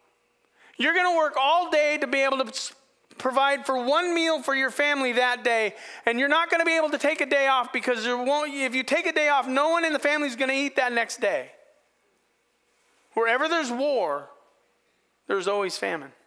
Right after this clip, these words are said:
In the following judgment, number four, in this seven-year period that starts with the first three and a half, number four, death and its shadow, he-, shadow hell will show up.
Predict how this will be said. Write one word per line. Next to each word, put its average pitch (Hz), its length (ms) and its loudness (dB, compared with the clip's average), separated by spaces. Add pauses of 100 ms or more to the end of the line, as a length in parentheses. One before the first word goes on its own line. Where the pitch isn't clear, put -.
(2250)
In 220 80 -2
the 214 60 0
following 294 420 2
judgment, 233 320 -2
number 254 240 0
four, 196 560 -4 (720)
in 214 120 -2
this 202 300 -6 (960)
seven-year 233 480 -2
period 233 400 -4
that 202 80 -6
starts 226 280 -2
with 214 60 -4
the 196 80 -8
first 214 260 -6
three 220 140 -4
and 208 80 -2
a 180 60 -2
half, 156 240 -2 (120)
number 208 240 -4
four, - 460 -6 (2000)
death 226 340 0
and 196 100 -4
its 185 120 -4
shadow, 196 340 0
he-, 175 120 -4 (100)
shadow 196 340 0
hell 185 260 -2
will 151 120 -4
show 135 300 -10
up. 156 160 -18